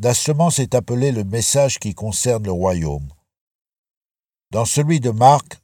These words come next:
c'est la parole. Et dans celui de Luc, la parole de Dieu.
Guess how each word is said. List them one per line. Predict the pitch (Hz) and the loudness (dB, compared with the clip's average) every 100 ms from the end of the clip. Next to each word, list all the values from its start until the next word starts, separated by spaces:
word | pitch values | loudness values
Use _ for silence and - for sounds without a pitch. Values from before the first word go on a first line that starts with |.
| _ | _
c'est | - 117 | -4 0
la | 113 | 0
parole. | 90 95 80 73 71 - _ _ _ _ _ _ _ _ _ _ _ _ | 0 0 0 -2 -6 -14 _ _ _ _ _ _ _ _ _ _ _ _
Et | - | -6
dans | 95 127 | -2 -2
celui | - 143 147 | 0 -2 -2
de | 107 | -2
Luc, | 104 123 131 - _ - | 0 0 -2 -6 _ -4
la | 92 | -4
parole | - 95 95 107 85 | 0 0 0 -2 -2
de | 82 | -6
Dieu. | 67 67 | -6 -10